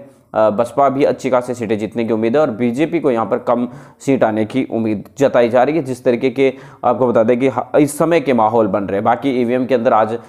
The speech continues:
अ, तमाम प्रत्याशियों का एक तरीके से आपको बता दें कि, अम,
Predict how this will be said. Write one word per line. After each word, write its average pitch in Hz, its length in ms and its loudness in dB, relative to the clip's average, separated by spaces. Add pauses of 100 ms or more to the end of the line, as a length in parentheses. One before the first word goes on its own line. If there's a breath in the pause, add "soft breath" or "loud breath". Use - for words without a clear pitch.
(200 loud breath)
अ, 113 120 2
तमाम 156 460 0
प्रत्याशियों 127 460 0
का 127 100 4
एक 117 180 2
तरीके 120 280 0
से 123 80 0
आपको 110 200 -2
बता 104 180 2
दें 113 140 2
कि, 117 200 0 (920)
अम, 117 440 0